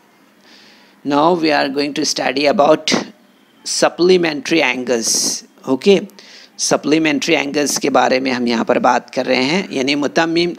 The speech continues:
ज़ावियों के बारे में। तो यहाँ पर हम एक figure है, इस figure का observation कर रहे हैं। तो इस figure में आप देखेंगे कि इस शक्ल में आप देखेंगे कि नुक्ता बी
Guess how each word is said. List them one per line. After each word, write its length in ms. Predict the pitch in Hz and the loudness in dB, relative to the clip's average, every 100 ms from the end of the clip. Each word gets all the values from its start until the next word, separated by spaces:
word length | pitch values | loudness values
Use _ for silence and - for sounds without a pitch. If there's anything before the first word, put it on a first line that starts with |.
| - | -8
ज़ावियों 480 | - 160 120 - 120 | -2 0 0 -2 -6
के 160 | 113 135 | -4 -2
बारे 320 | 120 123 131 | 0 0 -2
में। 180 | 131 131 - - - - - _ - | -4 -6 -12 -20 -20 -20 -20 _ 0
तो 460 | 160 165 165 165 156 | 4 6 8 6 4
यहाँ 300 | 139 131 135 | 2 0 0
पर 140 | 147 | -4
हम 200 | 135 147 | -4 -4
एक 120 | 143 | -6
figure 420 | - 151 131 139 139 | -4 -4 0 0 0
है, 240 | 143 - - - | -2 -6 -12 -10
इस 180 | 131 - | -8 -6
figure 320 | 135 127 139 | -6 -4 -4
का 160 | 131 131 | -2 -2
observation 560 | 120 131 131 135 143 | -2 -2 -2 -2 -2
कर 180 | 135 143 | -2 -2
रहे 120 | 139 | -2
हैं। 140 | 170 196 - - - - _ _ - - - - | -4 -6 -12 -20 -20 -20 _ _ -20 -20 -10 -4
तो 420 | 147 143 143 - | 0 2 0 0
इस 160 | 110 - | -2 0
figure 380 | 170 175 196 196 | 2 2 2 0
में 120 | 185 | 0
आप 120 | 165 | -2
देखेंगे 680 | 143 147 135 147 135 135 165 185 - _ - | -2 -4 -2 -4 -2 0 0 -2 -10 _ -2
कि 640 | 160 165 175 175 180 175 - - _ - - - - | 2 4 4 4 4 0 -8 -20 _ -20 -20 -12 -6
इस 220 | 156 - | -4 -2
शक्ल 420 | - 165 165 165 | 0 0 2 0
में 100 | 160 | 2
आप 160 | 151 143 | 0 0
देखेंगे 600 | 139 139 - 139 147 165 | -2 -2 -4 -4 -2 -2
कि 400 | 165 160 160 156 | 0 2 2 0
नुक्ता 380 | 143 - - 143 | -6 -6 0 0
बी 580 | 143 190 180 160 175 | 0 -4 -2 -2 -6